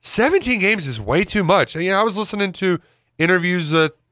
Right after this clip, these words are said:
before the college football championship game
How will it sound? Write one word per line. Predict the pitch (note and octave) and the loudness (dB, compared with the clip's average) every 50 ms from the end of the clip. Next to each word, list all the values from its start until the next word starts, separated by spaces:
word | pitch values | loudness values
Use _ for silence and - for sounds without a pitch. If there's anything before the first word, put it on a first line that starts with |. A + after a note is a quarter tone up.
| _ _ _ _ _ _ _ C3+ C3 | _ _ _ _ _ _ _ -12 -4
before | C#3 D3 C3+ - F3 E3+ E3+ E3 | -2 -2 -2 0 0 0 0 2
the | D#3 D3+ D3 | 2 0 -2
college | - - D3+ D#3 D#3 D3+ - | 0 0 2 2 2 0 -2
football | - C#3+ C#3+ D3 C#3 C#3 C3+ C3 C3 B2+ B2 C3 _ _ | -6 -2 0 2 4 4 4 2 2 0 -2 -4 _ _
championship | - - D3+ C3 G#2+ A2+ F#2+ - G#2 F#2 | -8 -4 -4 -4 -4 -4 -10 -8 -10 -8
game | F#2+ F#2+ F#2+ G2 F#2 | -6 -6 -6 -6 -10